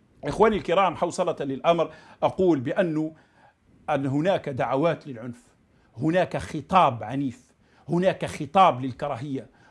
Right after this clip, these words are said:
هناك تحريض كبير، ومن يقول وتحت مسمى السلم،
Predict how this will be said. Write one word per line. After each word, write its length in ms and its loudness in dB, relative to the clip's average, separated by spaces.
هناك 360 0
تحريض 680 4
كبير، 460 -12
ومن 300 4
يقول 500 -2
وتحت 460 2
مسمى 420 4
السلم، 400 -4